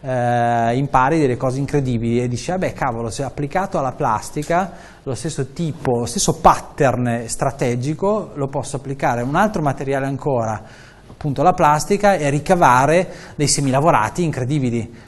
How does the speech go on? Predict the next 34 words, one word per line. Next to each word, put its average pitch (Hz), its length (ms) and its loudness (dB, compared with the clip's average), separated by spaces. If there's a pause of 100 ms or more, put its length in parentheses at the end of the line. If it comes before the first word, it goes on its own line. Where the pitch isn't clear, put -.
(140)
imparando 147 440 2
da 160 80 4
una 139 100 2
tecnica 143 460 -2
vecchia". 147 380 0
Quindi 127 240 -2
anche 123 180 -2
qui, 120 360 -2
come 147 240 0
se - 140 -4
fosse 131 320 -4
un 135 140 -2
modello 139 460 2
di 143 120 0
business, 156 540 -2
il, 127 580 -2
la 120 100 -4
strategia 139 520 -4
di 131 100 -2
lavoro 127 300 -2
di 131 80 -4
un 135 80 -4
materiale, 135 680 -2 (280)
lo 135 120 2
applico 139 340 0
a - 20 -2
un 123 60 -4
materiale 151 300 2
diverso 143 440 -2
e - 20 0
vengono 135 220 -4
fuori 123 320 -4
cose 120 260 -2
nuove. 110 400 -2